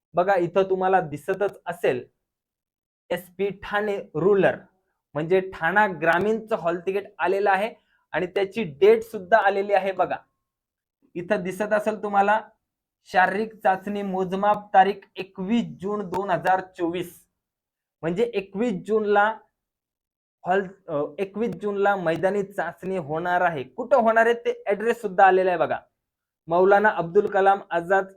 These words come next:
टीएमसी स्टेडियम near टीएमसी हॉस्पिटल मुंब्र्याला. मुंब्र्याला ठाणा रुरल म्हणजे ठाणा ग्रामीणचे ग्राउंड होणार आहे. कुठलाही तुम्हाला टेक्स्ट मेसेज या मेल अजूनही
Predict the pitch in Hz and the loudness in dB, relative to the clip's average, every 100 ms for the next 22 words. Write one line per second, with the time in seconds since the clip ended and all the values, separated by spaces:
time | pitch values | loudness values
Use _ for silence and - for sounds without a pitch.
0 | - 185 190 190 202 - - 180 190 190 | -2 -2 -2 -6 -14 -8 -2 0 0 0
1 | 185 185 196 190 185 180 185 190 165 165 | -2 -2 -2 -4 -6 -6 -6 -8 -8 -10
2 | - 175 190 202 - _ _ _ 156 185 | -10 -4 -2 -2 -6 _ _ _ -6 -4
3 | 185 180 143 117 - _ _ _ _ _ | 2 2 2 -2 -10 _ _ _ _ _
4 | 151 175 190 196 202 208 208 202 160 175 | -8 -4 -2 0 2 2 0 -4 -4 0
5 | 185 180 165 175 185 175 165 185 185 - | 0 0 0 2 2 0 -4 -6 -6 -6
6 | 165 175 165 156 165 165 160 175 175 151 | -4 -4 -4 -4 -6 -12 -12 -10 -8 -6
7 | 156 165 139 147 156 156 156 185 - _ | -6 -6 -10 -8 -6 -2 -4 -6 -14 _
8 | _ _ 160 160 170 185 180 165 165 170 | _ _ -10 -6 -2 -2 -2 0 0 0
9 | 170 208 214 - 196 165 160 170 165 165 | -4 -8 -8 -8 -8 -6 -6 -8 -4 0
10 | 165 175 - _ _ 151 156 185 196 190 | 0 0 -10 _ _ -10 -2 2 2 0
11 | 151 156 170 175 | -6 -6 -4 -6